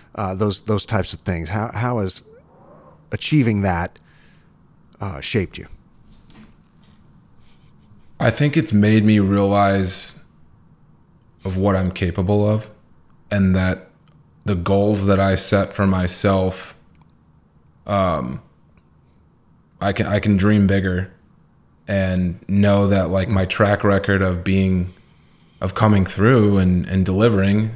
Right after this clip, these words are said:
Speaker 2: if you've seen my, I guess, tagline, that says delivered, right? 'Cause it, everywhere I've gone, I've delivered. So it makes me feel like I can do hard things. And if I put myself in uncomfortable positions and I'm scared and I'm fearful and I don't know,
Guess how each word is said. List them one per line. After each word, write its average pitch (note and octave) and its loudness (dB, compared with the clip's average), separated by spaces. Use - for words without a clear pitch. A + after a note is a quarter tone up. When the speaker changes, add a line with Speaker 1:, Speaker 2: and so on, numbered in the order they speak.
Speaker 2:
if F2+ -6
you've F2+ -6
seen G2 -2
my, F#2 -2
I - -4
guess, F2 -4
tagline, G2 0
that G#2 0
says F#2+ 0
delivered, F#2+ -2
right? G2 0
'Cause F#2+ -2
it, F#2 -2
everywhere G2 4
I've F#2+ 0
gone, A2 2
I've F2+ -2
delivered. F#2 0
So G#2+ 4
it - 4
makes A2+ 4
me D#3+ 4
feel A#2 2
like G2+ 0
I F#2 -4
can C#3 2
do A#2 6
hard G#2 4
things. G#2+ 4
And G2+ 4
if G2 0
I G2 0
put B2+ 0
myself G2+ 2
in G2 2
uncomfortable G2 0
positions G2 2
and G2+ 2
I'm F#2 2
scared A2 4
and G2+ 2
I'm G2 0
fearful G#2 2
and G2 4
I G2+ 2
don't G2+ 2
know, G#2 2